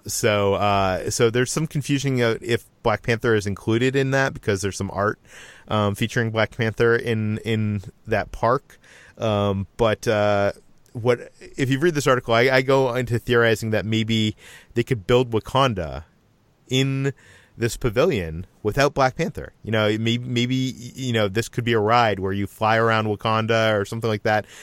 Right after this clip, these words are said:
without actually it featuring the character of Black Panther. Maybe that's a loophole to get around it. There's other fan rumors saying that maybe, uh, the, the pavilion will be, uh, opened, uh, as a, uh,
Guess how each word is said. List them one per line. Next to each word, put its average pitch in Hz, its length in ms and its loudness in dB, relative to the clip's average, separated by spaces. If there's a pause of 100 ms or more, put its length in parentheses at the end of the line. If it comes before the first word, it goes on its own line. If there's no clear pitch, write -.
(160)
without 120 320 2
actually 113 480 0
it 113 140 0
featuring 104 540 -2
the 95 100 -4
character 120 340 -2
of 87 100 -6
Black 87 220 -6
Panther. 90 280 -6
Maybe 101 260 -4
that's 98 180 -2
a 95 60 -10
loophole 98 440 -4
to 101 40 -4
get 95 160 -6
around 95 260 -4
it. 95 120 -4 (320)
There's 113 160 -4
other 131 240 2
fan 120 320 0
rumors 117 340 0
saying 107 280 0
that 104 200 0
maybe, 104 480 -2 (540)
uh, 92 260 0
the, 104 320 -2
the 104 300 -4
pavilion 120 480 0
will 107 120 0
be, 101 440 -4 (360)
uh, 101 280 0
opened, 131 640 -2 (100)
uh, 110 180 0
as 113 220 0
a, 107 160 2
uh, 98 340 0